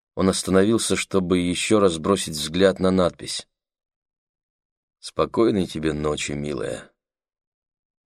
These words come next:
В следующий раз Абра Стоун появится в его жизни лишь через два года. И в течение этих двух лет в кровеносной системе членов истинного узла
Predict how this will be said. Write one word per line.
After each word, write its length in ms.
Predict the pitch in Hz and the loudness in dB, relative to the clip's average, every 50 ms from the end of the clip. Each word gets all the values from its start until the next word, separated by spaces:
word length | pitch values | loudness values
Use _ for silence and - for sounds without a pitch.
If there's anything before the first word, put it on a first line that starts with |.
| _ _ _ _ _ _ _ _ | _ _ _ _ _ _ _ _
В 80 | - - | -12 -8
следующий 500 | - 82 92 90 85 85 82 - - 87 | -2 0 0 2 0 0 -2 -2 0 2
раз 460 | 87 98 104 101 95 - - - _ _ _ _ _ _ _ _ - | 4 4 4 4 2 0 -6 -10 _ _ _ _ _ _ _ _ 2
Абра 380 | 95 98 95 87 87 87 85 | 4 4 4 6 4 2 2
Стоун 640 | - - - - - 110 110 107 104 104 104 98 92 | 2 0 -4 0 2 4 6 6 6 4 2 2 2
появится 640 | - 85 87 95 101 101 92 92 85 - - - 85 | 2 2 4 4 4 4 2 2 -2 -4 -4 -4 -4
в 40 | 80 | -2
его 300 | 82 85 90 90 92 90 | -2 0 0 2 0 0
жизни 480 | 78 82 101 110 104 90 98 95 90 | 0 0 0 0 0 2 2 0 0
лишь 220 | 85 90 92 - - | 0 -2 -2 -4 -4
через 400 | - - 85 85 90 82 73 71 | -6 -4 -2 -2 -2 -2 -4 -6
два 280 | 71 82 87 95 95 | -4 0 2 2 2
года. 420 | 92 80 85 85 76 65 - - - _ _ _ _ _ _ _ _ _ _ _ _ _ _ _ _ _ _ _ _ _ _ _ _ _ - | 0 0 -2 -2 -2 -4 -6 -12 -12 _ _ _ _ _ _ _ _ _ _ _ _ _ _ _ _ _ _ _ _ _ _ _ _ _ -10
И 80 | 80 | -10
в 80 | - - | -8 -4
течение 480 | 98 92 - - 117 117 113 110 107 104 | -4 -2 0 2 2 4 4 4 4 2
этих 240 | 104 101 98 85 | 2 0 -2 -2
двух 380 | 78 73 85 101 113 101 - - | -2 -2 0 0 0 0 -2 -2
лет 380 | 113 113 127 107 - - - _ _ _ _ _ _ _ _ _ _ _ | 0 2 2 0 0 -4 -14 _ _ _ _ _ _ _ _ _ _ _
в 80 | _ - | _ -6
кровеносной 680 | - 87 90 87 95 101 113 123 117 - - 101 98 85 | -2 0 0 0 2 4 4 4 4 2 2 -2 -2 -2
системе 580 | - - 95 87 - - - 110 104 98 92 82 | -2 -2 -4 -4 -4 -2 0 0 2 2 0 -2
членов 540 | - - - 101 101 95 95 95 - - - | -2 -4 0 2 2 2 2 0 -2 -4 -4
истинного 640 | 98 98 92 - - - 92 85 85 85 80 80 78 | -2 -2 -2 -2 -2 -2 -2 0 0 0 0 0 -2
узла 640 | - - 82 76 69 71 78 87 101 107 110 104 | -4 -4 -6 -6 -4 -2 2 4 4 4 4 2